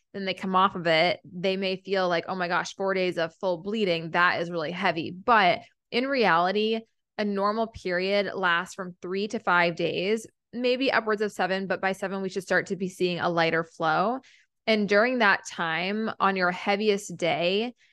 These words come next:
you should not be changing a tampon or a pad more frequently than every two hours. So if you're soaking through a tampon every hour, every hour and a half, then that's a good sign that you do have heavy periods.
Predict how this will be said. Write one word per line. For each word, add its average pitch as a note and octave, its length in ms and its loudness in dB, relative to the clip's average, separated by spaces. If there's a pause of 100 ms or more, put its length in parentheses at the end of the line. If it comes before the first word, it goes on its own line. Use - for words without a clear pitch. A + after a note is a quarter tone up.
(140)
you G#3 140 -4
should G#3+ 260 -2
not G3 420 0
be A#3+ 160 -10
changing F#3+ 640 -2
a - 160 -2
tampon F3+ 880 0
or F3 160 2
a E3 60 -2
pad F3 560 4 (180)
more A#3+ 380 2
frequently A3+ 580 -2
than G#3 180 0
every F3 280 -2
two E3+ 260 -4
hours. A#1 560 -4 (580)
So G#3+ 120 2
if G3+ 100 2
you're A3+ 160 6
soaking A3 460 0
through G#3 160 0
a - 20 -2
tampon F#3+ 500 -2
every F3 280 -2
hour, G#3+ 400 4
every E3+ 240 0
hour E3 200 0
and E3 80 -4
a E3+ 60 -6
half, G#3 360 -2 (320)
then G#3 100 -2
that's G3+ 240 0
a G#3+ 40 0
good F#3+ 240 -4
sign F#3 260 -4
that F3 120 -6
you F#3 140 -4
do F3+ 380 2
have E3 380 2
heavy D#3+ 340 -6
periods. G2+ 800 -8